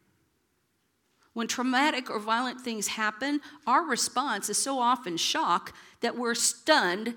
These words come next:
into silence. Today, just watching the news can stun us into silence.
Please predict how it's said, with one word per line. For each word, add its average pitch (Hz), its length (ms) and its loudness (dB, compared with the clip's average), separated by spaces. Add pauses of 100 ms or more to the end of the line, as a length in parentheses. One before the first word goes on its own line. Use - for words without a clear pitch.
(120)
into 220 320 0
silence. 220 760 0 (720)
Today, 247 260 -6
just 247 300 -6
watching 240 680 -4
the 214 120 -10
news 214 600 -8 (260)
can 202 180 -8
stun 208 320 -2
us - 280 -6
into 190 280 -8
silence. 185 680 -8